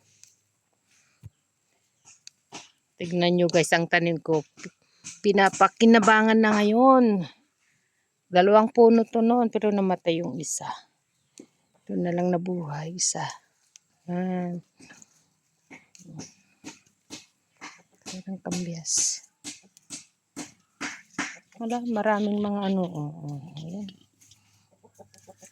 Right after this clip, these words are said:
Ay, nalaglag na lahat. Kaya kailangan isa-isa lang guys ang pagkuha kasi nga pag pinitas mo ng dalawa o tatlo na sabay-sabay, ano siya guys,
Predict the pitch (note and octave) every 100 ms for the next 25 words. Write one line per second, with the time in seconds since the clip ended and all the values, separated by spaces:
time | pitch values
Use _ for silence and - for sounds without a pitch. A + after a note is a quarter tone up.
0 | - G4 G#3+ _ - - F#3+ F#3 E3 E3
1 | A3+ C#4 A#3 G#3+ G3+ G3 F#3+ - - _
2 | - - - - - - - - G3 G3+
3 | G3+ F#3+ F#3 F#3 F3 F3 E3+ - G#3+ F3+
4 | F3 F#3 F3 E3+ F3 F3 E3+ - E3+ E3+
5 | D#3+ - G3 E3+ E3 - F3+ G3 F3 E3
6 | - _ _ - - - - - G3 B3
7 | A#3 A3+ - G#3+ G#3+ G#3 G#3 G3+ G3+ G3
8 | G3 F#3 F#3+ G3 G3 F#3 - F3+ F#3 F3+
9 | F#3 - F#3 F3+ E3+ F3+ E3 D#3 F3+ F3+
10 | F3 - E3 F3 F3 - -